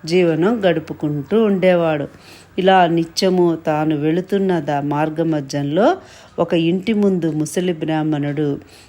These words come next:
వెంకటేశ్వర స్వామి విగ్రహాన్ని పెట్టుకొని తులసి దళాలతోటి అర్చన, పూజ చేస్తూ కనిపించేవాడు. అది చూసిన గోపయ్య చాలా ముచ్చటపడేవాడు. తాను కూడా చెయ్యాలని చెప్పి అనుకున్నా తనకి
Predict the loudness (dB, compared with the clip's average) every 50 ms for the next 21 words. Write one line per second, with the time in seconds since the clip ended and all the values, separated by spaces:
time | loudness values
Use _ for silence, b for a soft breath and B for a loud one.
0 | B _ _ -4 -4 -2 -2 0 0 0 0 0 0 -2 -2 -2 -2 -2 -2 -2
1 | -2 -2 -2 -4 -4 -8 -6 -4 -4 -4 -2 -2 -2 -2 -2 -2 -4 -4 -6 -6
2 | -6 -8 -8 -6 -4 -2 0 0 2 2 2 0 0 B B B B B B 0
3 | 2 4 4 2 0 0 0 0 0 0 0 -2 0 0 0 0 0 -2 -2 -4
4 | -4 -6 -6 -6 -4 -2 -2 0 0 0 -2 -4 -8 -8 -8 -8 -8 -6 -8 -6
5 | -4 -2 -2 -2 -2 -4 -4 -6 -4 -4 -4 -2 -2 -2 -2 -2 -4 -4 -2 -2
6 | -2 0 -2 -4 -4 -2 -2 -2 0 0 0 -2 0 -2 -4 -6 -6 -6 -4 -4
7 | -2 -2 -2 -2 -2 -2 -4 -4 -8 B B B B B B B B B -2 0
8 | 0 0 0 -2 -2 -4 -4 -2 -2 0 0 0 0 0 0 0 0 0 -2 -4
9 | -4 -4 -2 0 0 0 -2 -4 -8 -8 -6 -4 -4 -4 -2 -2 0 0 -2 -4
10 | -4 -4 -4 -4 -6 -4 -2 -2 -2 0 -2 -2 -2 -2 -4 -4 -6 -8 -14 B
11 | B B B B B B B _ 0 2 2 4 2 0 0 0 2 4 4 4
12 | 4 2 0 -4 -4 -2 -2 -2 0 0 0 -2 -2 -2 -4 -4 -6 -8 -6 -6
13 | -4 -4 -2 -2 -4 -4 -6 -6 -6 -4 -2 0 0 0 0 -2 -2 B B B
14 | B B B -2 -2 0 0 -2 -4 -2 0 0 0 0